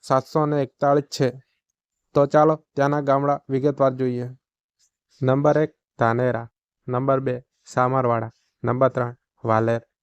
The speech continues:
નંબર ચાર કરાધણી, નંબર પાંચ સોતવાડા, નંબર છ સરાલ, નંબર સાત યાવરપુરા, નંબર આઠ આસિયા, નંબર નવ જીવાણા, નંબર દસ હડતા,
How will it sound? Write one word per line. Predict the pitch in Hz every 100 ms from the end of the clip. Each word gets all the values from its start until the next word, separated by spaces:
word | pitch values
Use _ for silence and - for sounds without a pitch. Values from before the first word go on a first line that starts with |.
| _ -
નંબર | 123 127 127
ચાર | 127 117 _ _ _
કરાધણી, | 127 123 123 117 117 117 - _ -
નંબર | 120 127 127
પાંચ | - 120 - _ _ _
સોતવાડા, | 131 123 127 123 117 117 - _ _ -
નંબર | 123 131
છ | 127 135 120 - _ _
સરાલ, | - 123 123 120 117 _ _ _ _ -
નંબર | 123 127 123
સાત | 131 120 _ _ _ -
યાવરપુરા, | 123 123 127 117 123 117 _ _ _ -
નંબર | 127 127 131
આઠ | 120 110 _ _ _
આસિયા, | 117 117 - 123 117 117 _ _ _ 131
નંબર | 127 135
નવ | 127 127 127 _ _ _
જીવાણા, | 135 123 120 120 117 113 120 _ _ -
નંબર | 127 123 131
દસ | 127 120 - _ _ _
હડતા, | 127 117 - 127